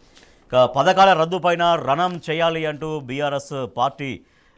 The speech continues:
ఆ, నిర్ణయం తీసుకుంది. సంక్షేమ పథకాల ఎత్తివేతకు కాంగ్రెస్ పార్టీ ప్రభుత్వంగా కుట్ర పన్నుతుంది కాబట్టి ఆ కుట్రల్ని ఎక్కడికక్కడ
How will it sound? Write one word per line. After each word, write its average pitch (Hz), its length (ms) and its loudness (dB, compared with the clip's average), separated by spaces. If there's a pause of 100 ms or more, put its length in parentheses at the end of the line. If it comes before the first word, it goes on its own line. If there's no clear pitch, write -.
(100)
ఆ, 110 200 0
నిర్ణయం 147 400 0
తీసుకుంది. 147 520 -8
సంక్షేమ 151 360 -4
పథకాల 139 380 -4
ఎత్తివేతకు 147 580 -6
కాంగ్రెస్ 139 440 -4
పార్టీ 127 340 -6 (400)
ప్రభుత్వంగా 156 460 -4
కుట్ర 156 320 -6
పన్నుతుంది 143 360 -8
కాబట్టి 139 300 -4
ఆ 143 100 0
కుట్రల్ని 143 480 -8
ఎక్కడికక్కడ 127 580 -6